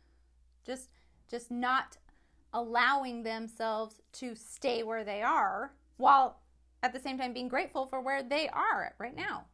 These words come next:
So it's, it's they're opposing viewpoints, they're conflicting, they seem non-congruent, and yet by somehow grasping them both at the same time is when you begin to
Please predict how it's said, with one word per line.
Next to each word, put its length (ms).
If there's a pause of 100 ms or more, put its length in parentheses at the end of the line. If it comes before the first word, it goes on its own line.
So 140
it's, 240
it's 240 (360)
they're 160
opposing 920
viewpoints, 600
they're 320 (1400)
conflicting, 760
they 160
seem 560
non-congruent, 1200 (1300)
and 160
yet 260
by 220 (840)
somehow 340
grasping 840
them 220
both 260
at 140
the 80
same 280
time 500
is 180
when 280
you 100
begin 320
to 140